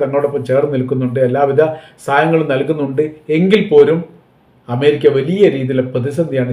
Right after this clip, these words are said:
ചെങ്കടലുമായിട്ട് നേരിട്ട് അനുഭവിച്ചു കൊണ്ടിരിക്കുന്നത്. അവർക്ക് ആ മേഖലയിൽ വിജയം ഉണ്ടാക്കാൻ വേണ്ടി സാധിക്കുന്നില്ല. ഇത്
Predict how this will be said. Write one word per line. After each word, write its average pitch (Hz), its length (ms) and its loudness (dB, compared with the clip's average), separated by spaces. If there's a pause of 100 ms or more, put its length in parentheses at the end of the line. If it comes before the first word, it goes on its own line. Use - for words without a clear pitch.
(140)
ചെങ്കടലുമായിട്ട് 139 720 0
നേരിട്ട് 123 380 -2
അനുഭവിച്ചു 117 380 -4
കൊണ്ടിരിക്കുന്നത്. 104 500 -12 (420)
അവർക്ക് 165 340 4
ആ - 20 -4 (100)
മേഖലയിൽ 151 380 0
വിജയം 170 260 2
ഉണ്ടാക്കാൻ 135 400 -4
വേണ്ടി 127 220 -6
സാധിക്കുന്നില്ല. 120 520 -6 (520)
ഇത് 143 200 6